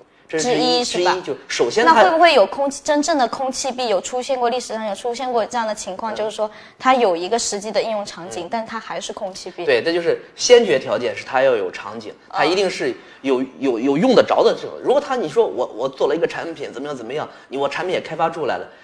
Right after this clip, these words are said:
Speaker 2: 嗯。
Speaker 1: 但这个产品其实没有任何意义，那它其实跟空气，就是我们从社会意义讲，它就是个空气，因为它不解决问题。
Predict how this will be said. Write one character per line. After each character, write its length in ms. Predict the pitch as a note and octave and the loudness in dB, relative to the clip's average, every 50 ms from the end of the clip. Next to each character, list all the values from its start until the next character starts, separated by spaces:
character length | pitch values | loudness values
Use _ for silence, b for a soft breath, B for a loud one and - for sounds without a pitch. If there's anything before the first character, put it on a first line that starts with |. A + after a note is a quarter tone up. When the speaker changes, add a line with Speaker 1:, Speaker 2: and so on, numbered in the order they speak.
| B - | B 2
Speaker 2:
嗯。 40 | - | 4
Speaker 1:
但 100 | A3+ B3 | 4 4
这 80 | D4+ | 6
个 80 | C#4 - | 4 2
产 200 | - - F3 G#3+ | 2 0 0 0
品 140 | A#3 E3+ D3 | 0 -2 -4
其 140 | - - F#3+ | -4 -4 -4
实 60 | G#3 | 0
没 100 | A3 A3 | 2 2
有 60 | F#3+ | 4
任 140 | A#3 C4 A3+ | 4 2 2
何 80 | A3+ | 2
意 80 | B3 C#4+ | 2 2
义， 320 | F4 D#4+ A3 C#3+ G2 D#2 - | 0 0 -2 -4 -6 -8 -10
那 80 | G#3+ A#3+ | -10 -10
它 160 | - - - D4 | -8 -8 -8 -6
其 160 | - - C#4 | -6 -6 -6
实 80 | D4 - | -4 -4
跟 140 | D#4 D4+ | -4 -4
空 200 | C#4+ - - D4 | -4 -2 -2 -2
气， 300 | C#4 - - A#3+ - b b b b b b b b b b _ _ _ _ _ _ | -2 -2 -6 -10 -12 b b b b b b b b b b _ _ _ _ _ _
就 120 | - C4+ | -4 -2
是 60 | A#3 | -2
我 60 | F#3 C#3 | 0 -2
们 120 | D#3 F3 | -2 -2
从 140 | - G#3 A3+ | -2 -4 -4
社 220 | - - E4+ B3+ | -4 -2 0 2
会 120 | G#3 A#3 D#4 | 2 2 2
意 80 | C#4+ | 0
义 60 | C4 | -2
讲， 140 | - - E2 - | -6 -10 -12 -8
它 120 | - B3 | -6 -4
就 140 | B3+ E4+ D#4 | 0 0 -2
是 100 | - - | -2 -4
个 80 | A2+ | -8
空 220 | G#2+ - - A#2+ A#2 | -10 -10 -12 -14 -14
气， 180 | - - B2 | -12 -12 -10
因 60 | C#3 F#3+ | -8 -8
为 60 | G#3+ | -6
它 120 | - C#4 | -6 -6
不 100 | C4+ - | -6 -6
解 120 | - G4 E4+ | -6 -6 -6
决 80 | - B2 | -6 -4
问 200 | A#3 F4 F4 - | -2 -2 -2 -4
题。 200 | - - - | -6 -10 -16